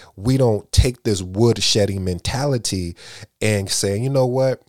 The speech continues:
You're right. I'm not there." Just like with this podcast. "Yeah, you're right. I'm not there. But let me go back. Let me keep practicing. Let me keep getting on this mic every day.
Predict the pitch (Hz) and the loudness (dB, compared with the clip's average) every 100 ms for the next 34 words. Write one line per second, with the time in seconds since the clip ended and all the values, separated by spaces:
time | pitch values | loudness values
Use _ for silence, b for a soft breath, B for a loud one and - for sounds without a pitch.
0 | _ _ 110 127 120 101 82 101 113 107 | _ _ -2 2 2 2 0 -2 0 0
1 | 98 160 131 85 80 113 - 104 104 101 | 0 0 2 0 -2 -4 0 -2 -2 -4
2 | 104 - 127 - 87 90 113 165 104 135 | -4 -2 -4 -2 -4 -2 -2 0 0 0
3 | 139 131 85 98 117 104 - 127 101 92 | 0 0 -2 -4 -2 -4 -4 -2 -2 -2
4 | 101 131 123 117 117 101 98 110 120 131 | 2 2 2 0 2 2 0 -2 0 -2
5 | 123 - 107 - - 117 - 101 - 98 | -2 -4 -6 -8 -4 -2 -2 -4 -4 -2
6 | 117 120 117 117 98 107 127 127 113 107 | -2 -2 -4 -6 -4 0 2 2 0 0
7 | - 104 101 98 101 101 90 98 95 | -2 -2 -4 -2 -4 -2 -4 -4 -4